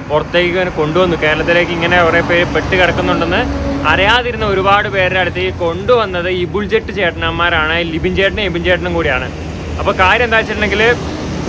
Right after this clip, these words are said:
ഇവര്, ആ, ട്രിപ്പ് സ്റ്റാർട്ട് ചെയ്തിട്ടുണ്ടായിരുന്നു. ഈ ലോക്ക്ഡൗൺ തുടങ്ങിയ സമയത്ത് കേരളത്തിൽ നിന്ന് ഇവർ എസ്കേപ്പ് ആയിട്ട് വേറെ സംസ്ഥാനങ്ങളിൽ എത്തിയിട്ടുണ്ടായിരുന്നു. പക്ഷെ അവിടെ എല്ലാവർക്കും സമ്പൂർണ്ണ അടച്ചുപൂട്ടലായിരുന്നു. അവിടെ എത്തിക്കഴിഞ്ഞപ്പോൾ ഇവര്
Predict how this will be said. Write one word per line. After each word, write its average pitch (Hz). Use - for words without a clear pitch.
ഇവര്, 233
ആ, 190
ട്രിപ്പ് -
സ്റ്റാർട്ട് 226
ചെയ്തിട്ടുണ്ടായിരുന്നു. 185
ഈ 180
ലോക്ക്ഡൗൺ 190
തുടങ്ങിയ 208
സമയത്ത് 196
കേരളത്തിൽ 185
നിന്ന് 214
ഇവർ 208
എസ്കേപ്പ് 202
ആയിട്ട് 196
വേറെ 196
സംസ്ഥാനങ്ങളിൽ 208
എത്തിയിട്ടുണ്ടായിരുന്നു. 185
പക്ഷെ 165
അവിടെ 196
എല്ലാവർക്കും 202
സമ്പൂർണ്ണ 190
അടച്ചുപൂട്ടലായിരുന്നു. 180
അവിടെ 175
എത്തിക്കഴിഞ്ഞപ്പോൾ 190
ഇവര് 185